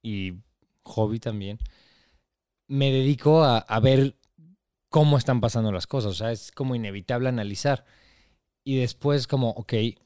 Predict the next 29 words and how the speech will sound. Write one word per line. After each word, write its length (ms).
esto 240
sí 140
fue 140
un 100
acierto", 480
como 200
lo 100
verías 300
en 80
el 120
mentalismo, 540
"Esto 180
sí 220
fue, 300
y 180
este 200
también, 500
y 100
este 180
también", 340
y 60
ya 80
sabes, 320
y 160
hay 140
tantos 460
que 80
es 80
como, 360